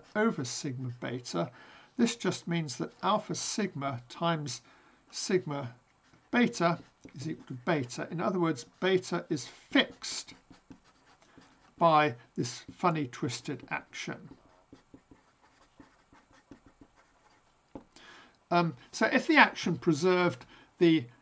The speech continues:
group action of M star, then the fact that beta was fixed would not be terribly interesting. You could just take beta to be the identity element. But what this says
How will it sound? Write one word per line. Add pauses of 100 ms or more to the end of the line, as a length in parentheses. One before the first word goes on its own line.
(340)
group
action
of
M
star,
then
the
fact
that
beta
was
fixed
would
not
be
terribly
interesting.
You
could
just
take
beta
to
be
the
identity
element. (440)
But
what
this
says